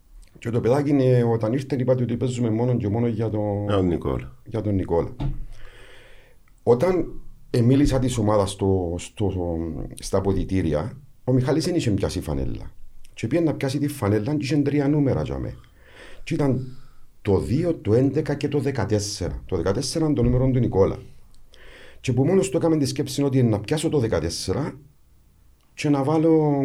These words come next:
Speaker 1: γκολ για τον Νικόλα. Όταν ευκήκε έξω ο Μιτσής, είπε το σε δυο-τρία παιδιά.
Speaker 2: Ναι.
Speaker 1: Ε, τελικά έβαλε τον Νικηφόρον τέρμα,
Speaker 2: Το τρία.
Speaker 1: το τρία δύο,
Speaker 2: Ναι.
Speaker 1: στις καθυστερήσεις, και αφιέρωσαν του την Νικόλα.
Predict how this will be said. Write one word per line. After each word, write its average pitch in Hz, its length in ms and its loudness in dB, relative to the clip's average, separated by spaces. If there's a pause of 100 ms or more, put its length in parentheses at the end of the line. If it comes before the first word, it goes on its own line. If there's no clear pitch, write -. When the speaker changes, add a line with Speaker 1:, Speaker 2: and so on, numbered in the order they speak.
Speaker 1:
γκολ 147 160 4
για 147 160 2
τον 143 140 0
Νικόλα. 104 420 2 (1200)
Όταν 180 280 2
ευκήκε 165 580 2
έξω 131 280 -2
ο - 20 4
Μιτσής, - 440 -2
είπε 202 240 4
το 143 160 2
σε 127 120 0
δυο-τρία 90 800 -2
παιδιά. 78 440 -8
Speaker 2:
Ναι. 78 380 0 (400)
Speaker 1:
Ε, 110 100 -4
τελικά 107 360 0
έβαλε 143 300 2
τον 127 160 2
Νικηφόρον 110 580 0
τέρμα, 120 480 -2 (420)
Speaker 2:
Το 78 120 -2
τρία. 78 640 0
Speaker 1:
το 101 100 0
τρία 107 320 0
δύο, 123 320 0
Speaker 2:
Ναι. 64 260 -6
Speaker 1:
στις 101 240 -6
καθυστερήσεις, 101 840 -2 (500)
και - 120 -6
αφιέρωσαν 117 460 -2
του 131 80 0
την 123 100 -2
Νικόλα. 98 400 -2